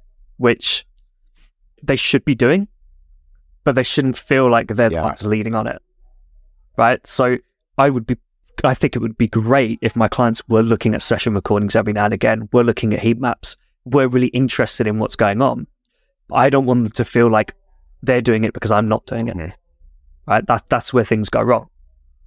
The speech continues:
Speaker 1: But what we do is, it, if every bit of research we do is available to the client in pretty raw notes as well. Yeah, we're very transparent with everything. So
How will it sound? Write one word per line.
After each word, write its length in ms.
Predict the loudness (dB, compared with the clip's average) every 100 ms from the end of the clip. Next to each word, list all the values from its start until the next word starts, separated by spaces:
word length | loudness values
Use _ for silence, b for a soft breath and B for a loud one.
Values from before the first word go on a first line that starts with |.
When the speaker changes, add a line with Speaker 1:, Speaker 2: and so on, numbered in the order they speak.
| -8
Speaker 1:
But 380 | 0 2 0 -4 _ _ _ _ -2
what 120 | 0
we 80 | 2
do 200 | 2 4
is, 320 | 2 -2 -10 -16 _ _ -20 _ -2
it, 180 | -2 -2 -4
if 220 | -4 -4 _ -2
every 220 | 0 2
bit 140 | 0 0
of 160 | -2 0
research 460 | 0 2 -2 -2
we 100 | -4
do 380 | 0 2 2 0 -2
is 140 | 0
available 400 | 0 0 -2 -4
to 120 | -4 -6
the 80 |
client 320 | -2 -2 -2 -8 _ _ _ _ _ -6
in 180 | -6 -6 _ _
pretty 260 | -2 0 0
raw 300 | 2 4 4
notes 500 | 2 0 -4 -8 -8 -6
as 160 | -2 2
well. 280 | 0 0 -8 _ _ _ _ _ -2
Yeah, 160 | 0 0 0
we're 140 | 0
very 380 | 0 -2 0 0
transparent 480 | -2 -2 0 -2 -2
with 120 | -2
everything. 380 | -2 -2 -4 -4
So 280 | 0 0